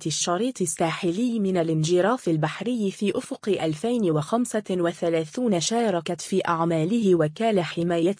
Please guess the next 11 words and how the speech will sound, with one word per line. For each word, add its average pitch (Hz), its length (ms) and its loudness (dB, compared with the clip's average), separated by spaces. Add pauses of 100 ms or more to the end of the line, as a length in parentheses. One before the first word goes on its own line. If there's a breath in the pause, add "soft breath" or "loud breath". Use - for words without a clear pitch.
وتهيئة 160 760 0
الشريط 180 560 -2
الساحلي. 190 880 -2 (400)
وقد 196 360 2
أفضى 214 640 0
إلى 202 240 2
اقتراح 196 680 -2
برنامج 185 680 2
عمل 180 560 2
تضمن 180 640 2
برمجة 175 460 0